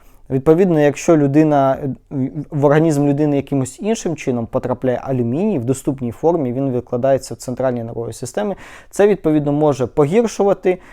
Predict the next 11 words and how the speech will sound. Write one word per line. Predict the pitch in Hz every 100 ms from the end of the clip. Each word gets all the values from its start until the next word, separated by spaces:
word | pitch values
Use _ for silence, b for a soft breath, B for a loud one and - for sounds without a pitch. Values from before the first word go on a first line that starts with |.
| B -
е, | 139 139 135 135 131 131
вже | 131 120 123 156 151
наявну | 143 143 151 139 131
деменцію | 123 139 139 131 - 127
або | - 127 160
все | 175 - 170
ж | -
таки | 143
призводити | 127 143 139 147 156 135
до | 123
інших | 160 160 147 156 180 -